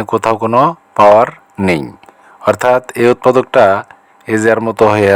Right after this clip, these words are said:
আছে। এরকম থাকলে আমাদের এ ধরতে হবে আর নিচে উৎপাদকটি লিখতে হবে। অর্থাৎ প্রথম যে উৎপাদক আছে, এটার জন্য আমাদের এ লিখতে হবে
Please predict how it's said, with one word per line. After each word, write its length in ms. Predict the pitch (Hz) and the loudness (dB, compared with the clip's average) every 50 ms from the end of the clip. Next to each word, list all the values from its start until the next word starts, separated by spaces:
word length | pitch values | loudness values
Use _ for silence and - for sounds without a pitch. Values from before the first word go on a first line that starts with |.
| 98 | 2
আছে। 260 | 92 - - - 101 107 123 139 - _ _ _ _ _ _ _ _ _ _ _ _ _ _ 123 | 0 -2 -2 -2 -2 -2 -4 -4 -8 _ _ _ _ _ _ _ _ _ _ _ _ _ _ -2
এরকম 260 | 123 135 131 139 131 127 123 | -2 0 0 0 -2 -2 -2
থাকলে 240 | 123 120 113 120 123 123 120 | -4 -4 -2 -2 0 2 2
আমাদের 280 | 120 123 117 123 123 120 127 - - _ _ _ _ _ _ _ _ | 2 0 0 0 -2 -2 -4 -10 -16 _ _ _ _ _ _ _ _
এ 100 | - 123 120 110 | 0 0 0 2
ধরতে 260 | 107 101 101 - - 107 104 | 0 -2 -4 -2 -2 0 0
হবে 240 | 104 98 104 104 107 117 131 - _ _ _ _ _ - | 0 0 -2 -4 -6 -6 -8 -12 _ _ _ _ _ -2
আর 80 | 98 98 98 104 | -2 -2 0 -2
নিচে 180 | 113 110 - 120 110 | -6 -6 -6 -6 -6
উৎপাদকটি 400 | - - 113 107 110 98 - 107 101 104 | -2 -2 -2 -2 -2 -4 -4 -4 -4 -4
লিখতে 220 | 101 95 - - 101 | -4 -4 -2 0 0
হবে। 220 | 95 92 90 98 104 117 139 - _ _ _ _ _ _ _ _ | 0 0 0 -2 -2 -2 -4 -10 _ _ _ _ _ _ _ _
অর্থাৎ 340 | 113 113 104 - 127 127 123 - - - - - - - - - _ _ | -2 -2 -2 0 -2 -2 -2 -6 -12 -20 -20 -20 -20 -20 -20 -20 _ _
প্রথম 240 | - 123 - 127 127 127 | -4 -2 -2 -2 -4 -2
যে 60 | 123 135 135 | -2 -4 -4
উৎপাদক 300 | - - 131 127 127 123 120 113 | 0 0 0 2 2 2 2 0
আছে, 220 | 110 - 123 117 117 127 143 - - - _ - _ _ _ 110 | 0 0 0 0 0 0 -2 -6 -14 -20 _ -20 _ _ _ -6
এটার 200 | 104 117 120 117 117 | -2 0 -2 0 0
জন্য 140 | 120 120 120 120 120 | -2 0 0 0 2
আমাদের 220 | 117 117 110 117 117 120 | 2 0 0 0 0 0
এ 20 | 120 117 113 | -2 -2 -4
লিখতে 220 | 101 - - - 104 | -6 -6 -4 -4 -2
হবে 220 | 98 92 101 101 | -2 -2 -2 -4